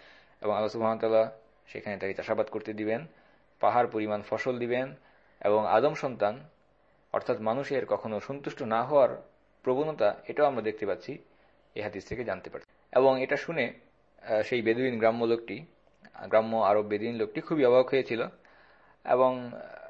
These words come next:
সে বলেছিল যে বেদুইনরা যাযাবরের মতো জীবনযাপন করে, তারা কৃষিকাজ করে না, পশুপালন করে জীবিকা নির্বাহ করে।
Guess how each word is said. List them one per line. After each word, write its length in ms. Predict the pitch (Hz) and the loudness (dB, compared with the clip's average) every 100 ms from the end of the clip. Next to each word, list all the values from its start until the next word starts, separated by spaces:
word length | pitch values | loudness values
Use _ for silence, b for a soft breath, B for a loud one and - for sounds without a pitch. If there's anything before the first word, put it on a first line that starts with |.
| - _ - | -20 _ -4
সে 180 | 135 127 | 2 4
বলেছিল 520 | 117 127 120 120 113 | 4 2 2 0 2
যে 140 | 107 | 2
বেদুইনরা 720 | 107 117 135 139 135 131 - - _ - | 0 0 -2 2 4 4 0 -14 _ 0
যাযাবরের 480 | 113 117 117 117 | 4 4 2 0
মতো 180 | 113 113 | -2 -4
জীবনযাপন 520 | 107 107 107 104 104 | -6 -4 -2 -2 -2
করে, 220 | 104 104 110 | -4 -4 -2
তারা 140 | 101 | -4
কৃষিকাজ 440 | - 120 120 117 | -6 -10 -6 -6
করে 200 | - 107 | -2 -4
না, 100 | 110 | -4
পশুপালন 500 | 123 165 165 151 139 | -4 -4 0 2 2
করে 180 | 131 135 | 0 -2
জীবিকা 260 | 120 107 101 | 0 -2 -2
নির্বাহ 340 | 95 92 92 | -2 -6 -8
করে। 200 | 87 82 | -8 -12